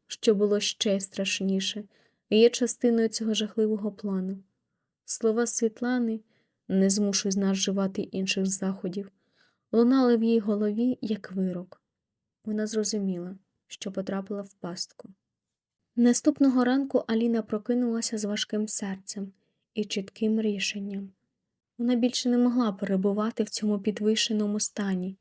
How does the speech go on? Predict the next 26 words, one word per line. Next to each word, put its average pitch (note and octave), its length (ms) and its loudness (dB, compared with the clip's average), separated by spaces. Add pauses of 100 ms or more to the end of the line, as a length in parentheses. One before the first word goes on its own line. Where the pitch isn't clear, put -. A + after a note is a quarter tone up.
(920)
розриваючись G3+ 800 0
між G#3 160 2
коханням G3 600 2
до F#3+ 80 2
Андрія G3+ 560 2 (440)
та G#3+ 100 0
огидою G#3+ 480 2
до G#3 100 0
його G3+ 380 -2
родини. F#3+ 580 -2 (840)
Вона A#3 280 2
мусила A#3+ 540 4
почути G3+ 440 0
правду A3+ 440 0
від G#3 240 -2
нього A3 220 0
самого. G3 680 -2 (720)
Вона G#3+ 200 2
написала A3+ 480 0
йому A3+ 180 2
коротке G#3+ 420 -2
повідомлення. G3 840 0 (840)
«Нам G3 200 4
треба G3+ 300 4
серйозно G3+ 580 2
поговорити. F#3+ 760 -2